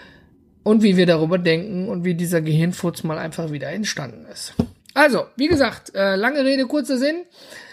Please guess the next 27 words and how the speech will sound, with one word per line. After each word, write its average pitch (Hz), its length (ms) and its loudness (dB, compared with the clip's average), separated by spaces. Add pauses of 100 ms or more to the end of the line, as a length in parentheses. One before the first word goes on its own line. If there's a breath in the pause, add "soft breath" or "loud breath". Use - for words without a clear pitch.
(320 loud breath)
Wenn 240 200 4
du 262 240 6
unseren 226 600 0
Content 233 760 -2
vom 175 260 -4
Paperless 190 520 0
Team 196 420 2 (220)
gut 254 260 2
findest, 226 580 2 (440 loud breath)
dann 208 360 2 (340 loud breath)
freuen 170 640 0
wir 180 200 2
uns 180 300 -4
über 160 280 -8
ein 151 300 -12 (440 loud breath)
Café 208 640 2
digital 208 840 0 (380 loud breath)
und 165 500 0 (300 soft breath)
sag 233 240 2
mir 240 100 4
mal 196 180 4
deine 208 300 0
Meinung 240 420 0
dazu, 247 560 0
auch 185 200 -2
gerne, 196 520 0
äh, 175 260 -14